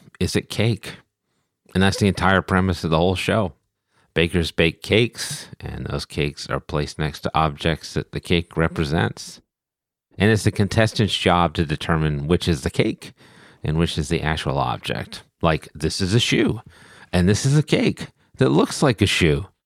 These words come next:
That's it. That's the whole thing. Now, this format does allow the host to do some cool things, like to wield the machete and then use said machete to cut into the item that the contestant picked. If it's cake,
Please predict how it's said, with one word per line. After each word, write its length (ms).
That's 180
it. 240
That's 200
the 60
whole 140
thing. 280
Now, 280
this 160
format 500
does 200
allow 180
the 100
host 340
to 60
do 160
some 200
cool 200
things, 380
like 160
to 100
wield 240
the 80
machete 560
and 180
then 140
use 260
said 320
machete 460
to 160
cut 400
into 340
the 160
item 320
that 160
the 80
contestant 520
picked. 340
If 200
it's 100
cake, 680